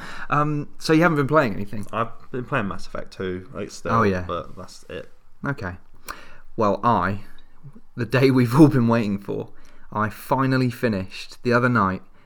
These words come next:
Speaker 1: and I got the Platinum Trophy, F Y I, uh, Assassin's Creed Odyssey. My Odyssey
Speaker 2: Was it
Speaker 1: is
Speaker 2: good then?
Speaker 1: done.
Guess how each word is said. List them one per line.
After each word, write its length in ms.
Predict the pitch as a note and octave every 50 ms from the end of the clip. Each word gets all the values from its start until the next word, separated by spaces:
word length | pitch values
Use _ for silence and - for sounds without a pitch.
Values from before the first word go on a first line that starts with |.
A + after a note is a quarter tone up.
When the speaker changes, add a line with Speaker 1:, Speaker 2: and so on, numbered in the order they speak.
| - -
Speaker 1:
and 220 | - D3 F3 F#3 D#3+
I 40 | B2+
got 120 | A2+ A2
the 60 | F#2+ -
Platinum 300 | - B2+ G2+ A2 G2+ G#2
Trophy, 460 | - - D3+ C#3+ A#2+ - F2+ F#2+ B2+ - -
F 180 | F#2 - -
Y 120 | F2 F2 E2+
I, 180 | F2+ G2 A#2+ C3+ - - - - - - - - - - - - -
uh, 140 | A2+ A2+ A2+ -
Assassin's 580 | A2 - - - D3+ C#3 - - D3+ C#3 -
Creed 380 | - - - C3 B2+ B2+ A#2+ - -
Odyssey. 540 | A2 A2 G#2 G#2 - - - F2+ F2 E2+ F#2 -
My 300 | G#2+ A#2 B2+ C3 C3 B2
Odyssey 580 | A2 G#2+ F#2+ G2+ - - F#2+ F2 F#2 F#2 F#2 - - - - - - - - - - - -
Speaker 2:
Was 140 | - A2 G#2
it 40 | G#2
Speaker 1:
is 120 | A2 G#2+ -
Speaker 2:
good 240 | A#2+ G#2+ - -
then? 240 | - F#2+ F#2+ F#2+ G2 - - - - - - -
Speaker 1:
done. 380 | - F#2 F2+ F2+ F#2+ - F#2+